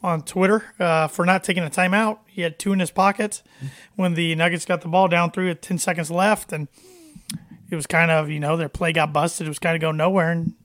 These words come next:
decided not to use it. We see coaches a lot of times get, uh,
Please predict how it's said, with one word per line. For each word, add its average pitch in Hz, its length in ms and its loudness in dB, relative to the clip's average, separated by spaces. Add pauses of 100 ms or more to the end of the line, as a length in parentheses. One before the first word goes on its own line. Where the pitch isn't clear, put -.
(140)
decided 156 280 -4
not 160 160 -6
to 185 80 0
use 226 200 -2
it. 190 120 -4 (340)
We 240 80 4
see 311 200 4
coaches 240 440 6
a 190 40 6
lot 190 220 10
of - 60 -6
times 160 340 2
get, 151 260 0 (960)
uh, 135 460 0